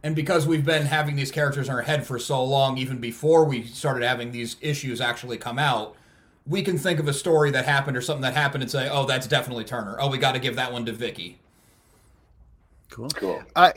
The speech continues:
Speaker 4: can you talk about marketing this a little bit? Because obviously you have your own website. It's all available there. I do think that's a little different from what a lot of folks are doing in terms of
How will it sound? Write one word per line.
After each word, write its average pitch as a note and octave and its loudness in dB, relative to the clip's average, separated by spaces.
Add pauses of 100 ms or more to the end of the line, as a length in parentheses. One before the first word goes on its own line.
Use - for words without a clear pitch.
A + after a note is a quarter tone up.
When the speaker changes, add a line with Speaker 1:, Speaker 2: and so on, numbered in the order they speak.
Speaker 4:
can A#3+ 0
you A#3 -6
talk D4 0
about C4 6
marketing D#3 4
this E3+ 0
a D3+ -8
little E3 -4
bit? F3 -4
Because D#3 -2
obviously E3+ -2
you D#3 2
have F#3 -2
your F#3 -2
own C#3+ -4
website. A#2 -2
It's A#2 -6
all C3 0
available A2+ -2
there. G2 -2
I B2+ 0
do A#3+ -4
think A#3 -6
that's - 0
a C#3+ 0
little E3+ 2
different B2+ 0
from A2+ -4
what A2+ -4
a A#2 -8
lot A2 -2
of A2 -8
folks - -6
are A2+ -10
doing G2+ -8
in F#2+ -12
terms F#2+ -12
of F#2 -10